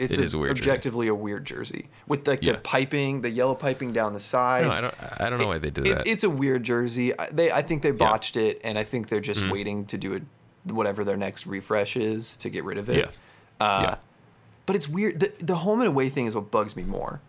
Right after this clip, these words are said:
Speaker 1: because
Speaker 2: Mm-hmm.
Speaker 1: it's
Speaker 2: Totally.
Speaker 1: like, to me, those kinds of things, uh, that, that create, like,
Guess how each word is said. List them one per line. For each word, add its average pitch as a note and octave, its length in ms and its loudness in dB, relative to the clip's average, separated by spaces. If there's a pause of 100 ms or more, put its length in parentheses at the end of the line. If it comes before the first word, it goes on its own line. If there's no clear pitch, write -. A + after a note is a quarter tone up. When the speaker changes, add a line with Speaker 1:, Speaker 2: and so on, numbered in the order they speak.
(180)
Speaker 1:
because C#3+ 340 2
Speaker 2:
Mm-hmm. C3+ 260 0 (320)
Speaker 1:
it's C#3+ 140 0
Speaker 2:
Totally. E3 160 4
Speaker 1:
like, - 200 -4 (480)
to E3+ 120 2
me, G3+ 340 2 (200)
those D#3+ 360 4
kinds F#3+ 280 2
of C3 100 -4
things, C#3+ 560 0 (120)
uh, A2 380 4 (220)
that, B2+ 300 0
that B2 200 0
create, A#2+ 480 0
like, A#2 240 0